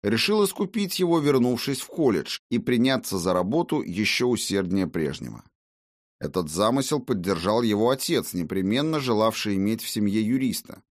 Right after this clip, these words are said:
тем более что Джен казался ему вполне здоровым.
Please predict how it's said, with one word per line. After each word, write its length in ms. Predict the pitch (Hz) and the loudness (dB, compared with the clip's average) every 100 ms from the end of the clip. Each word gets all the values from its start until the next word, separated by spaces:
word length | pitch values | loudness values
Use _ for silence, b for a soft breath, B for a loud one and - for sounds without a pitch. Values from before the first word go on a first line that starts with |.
| _ _ - | _ _ -4
тем 200 | 107 98 | 0 2
более 260 | 95 87 | 2 2
что 180 | 82 95 | -2 -6
Джен 360 | 80 80 110 160 | -6 -4 -2 -2
казался 520 | - 104 120 151 - | -2 -2 0 -2 -2
ему 240 | 101 92 | 0 0
вполне 440 | 117 - 101 90 78 | -2 -2 -2 -2 -4
здоровым. 520 | 78 90 90 - - | -2 -2 -2 -6 -12